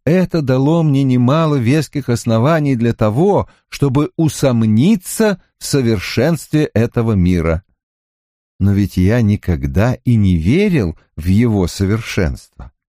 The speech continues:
Я всегда знал, что есть скверные люди, кстати, как правило, это глупцы или неудачники. Я всегда знал,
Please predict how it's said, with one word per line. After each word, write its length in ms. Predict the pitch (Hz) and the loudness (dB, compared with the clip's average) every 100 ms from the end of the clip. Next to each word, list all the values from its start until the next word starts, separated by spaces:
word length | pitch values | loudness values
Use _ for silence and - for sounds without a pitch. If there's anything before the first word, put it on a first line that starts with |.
| - | -4
Я 180 | 82 90 | 0 0
всегда 380 | - 110 120 135 | 0 -2 0 0
знал, 600 | 113 156 165 92 64 - _ _ _ | 0 0 0 -2 -6 -12 _ _ _
что 240 | - - 113 | -12 -2 0
есть 520 | 107 175 160 - - | 2 2 0 -6 -20
скверные 720 | - - 113 156 160 117 104 | -14 -4 0 2 2 0 0
люди, 580 | 95 92 95 90 139 151 _ _ _ _ _ _ | 2 2 0 0 -2 -6 _ _ _ _ _ _
кстати, 480 | - - 87 71 104 | -12 -4 -2 -2 -2
как 220 | 117 123 - | -2 -4 -2
правило, 520 | 85 85 87 110 131 | 0 2 0 0 -2
это 240 | 101 95 113 | -4 -4 -4
глупцы 600 | 113 113 - - 95 98 | -2 -2 -4 -4 -2 0
или 340 | 110 92 101 | 0 0 2
неудачники. 960 | 110 139 160 156 - - 62 - 62 - _ _ _ _ _ _ _ - | 2 0 0 -2 -4 -10 -12 -10 -14 -14 _ _ _ _ _ _ _ -2
Я 240 | 87 123 | 0 0
всегда 420 | - 139 127 156 | 0 -2 0 0
знал, 600 | 123 131 127 120 120 117 | 0 0 2 2 0 -2